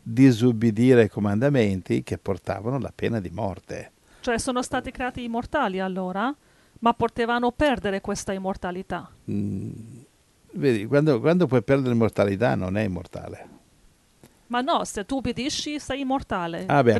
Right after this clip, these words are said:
Speaker 2: rimani immortale.
Speaker 1: eh, allora è, è una vita eterna condizionale, no? Quindi, eh, capito? È, è condizionale, non è immortale, non importa cosa, ciao, ce l'hai.
Speaker 2: Ok, ok.
Speaker 1: Come noi siamo adesso, in Cristo.
Speaker 2: Mhm.
Speaker 1: Allora,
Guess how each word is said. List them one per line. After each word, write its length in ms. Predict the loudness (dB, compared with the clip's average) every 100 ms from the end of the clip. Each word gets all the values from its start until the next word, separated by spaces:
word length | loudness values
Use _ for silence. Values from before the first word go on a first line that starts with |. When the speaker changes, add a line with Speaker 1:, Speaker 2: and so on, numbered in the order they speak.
| 4
Speaker 2:
rimani 420 | 2 2 0 -2
immortale. 680 | 0 -2 -2 -8 -6 -6 -2
Speaker 1:
eh, 60 |
allora 440 | 2 6 8 8 6
è, 360 | 6 4 4 2
è 80 |
una 280 | 2 4 4
vita 300 | 2 0 0
eterna 420 | 0 4 4 4
condizionale, 960 | 0 0 -2 -2 -2 -2 2 2 2 -2
no? 220 | -6 -10 -14 _ -20 _
Quindi, 240 | -2 4 4
eh, 280 | 4 0 -8 _ -20 -20 _ _
capito? 400 | -8 -2 -2 0
È, 320 | -2 0 0 2
è 160 | -2
condizionale, 720 | 0 2 2 2 2 4 4 4
non 160 | 4 6
è 60 |
immortale, 680 | 6 6 4 4 6 8 6
non 160 | 2 0
importa 380 | 0 -2 -2 -4
cosa, 460 | 0 0 0 -4
ciao, 420 | -4 -4 -4 -4 -12
ce 160 | -8
l'hai. 300 | -8 -6 -10 -8
Speaker 2:
Ok, 260 | -10 -10 -16 -14 -16 -16 -18
ok. 80 |
Speaker 1:
Come 200 | -4 -2
noi 140 | 2 0
siamo 240 | -2 -4
adesso, 540 | -2 -4 -6 -10 -18 -18 -10
in 140 | -8
Cristo. 560 | -6 -8 -10 -14 -18 -20 -20 -20 _ _ _
Speaker 2:
Mhm. 320 | -16 -14 -16 -20 -20 _ -14
Speaker 1:
Allora, 360 | 0 2 2